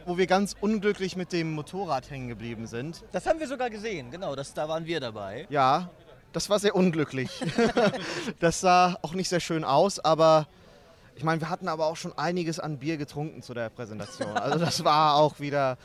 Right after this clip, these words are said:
Speaker 1: sehr feierlich, weil die letzte Präsentation ist tatsächlich so, dass wir da auch immer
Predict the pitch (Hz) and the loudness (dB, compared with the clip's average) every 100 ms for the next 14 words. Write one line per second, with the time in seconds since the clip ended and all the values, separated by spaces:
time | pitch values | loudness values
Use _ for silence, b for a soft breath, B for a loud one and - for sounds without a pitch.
0 | B B 151 - 151 143 143 160 190 233 | B B -6 2 2 4 2 4 2 0
1 | 214 240 208 170 - 135 127 156 B B | -4 -4 -2 -4 -4 -4 -4 -6 B B
2 | - 165 196 214 226 190 202 202 175 190 | -8 -4 0 2 2 4 6 6 6 4
3 | 180 165 170 175 - 160 - 185 185 185 | 6 6 8 6 4 2 0 2 4 2